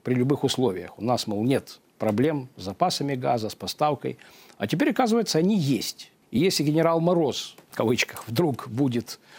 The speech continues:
не на стороне «Газпрома» или, наоборот, перестарается, то проблемы получит и он сам. И не только репутационные. Маятник, как видим, качнулся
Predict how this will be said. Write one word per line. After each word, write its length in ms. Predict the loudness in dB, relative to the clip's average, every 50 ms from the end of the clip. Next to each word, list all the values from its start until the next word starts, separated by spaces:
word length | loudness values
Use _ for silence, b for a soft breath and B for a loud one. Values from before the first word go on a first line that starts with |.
| B B 0
не 160 | 2 2 4
на 120 | 4 4 2
стороне 420 | 2 2 2 4 4 4 4 2
«Газпрома» 580 | 2 2 0 2 2 2 4 4 2 2 2 2
или, 200 | 0 2 2 2
наоборот, 420 | 0 0 2 2 0 0 0 0
перестарается, 840 | 0 0 2 2 2 2 0 0 0 0 0 -2 -2 -6 -8 -10 -14 _ _ _ _
то 180 | -4 -2 -2 -2
проблемы 480 | -2 -2 0 0 2 2 2 2 0
получит 560 | 0 0 0 0 0 0 -2 -2 -4 -6 -8 -8 -2
и 200 | -2 0 0 0 0
он 300 | 0 0 2 0 -2 -4 -8 -12 -8
сам. 360 | -2 0 2 2 0 0 -6 -14 _ _ _
И 80 | -2 0
не 100 | 0 0
только 260 | 2 0 0 2 2
репутационные. 720 | 0 2 0 -2 -2 0 0 2 0 0 -2 -6 -10 -14 -16 -18 B B B B B B B
Маятник, 420 | 0 2 2 2 2 0 0 -2
как 160 | -2 -4 -2
видим, 340 | 0 0 2 2 0 -2 -6 -10 -4
качнулся 760 | 0 0 2 2 2 2 2 2 2 2 2 2 2 0 0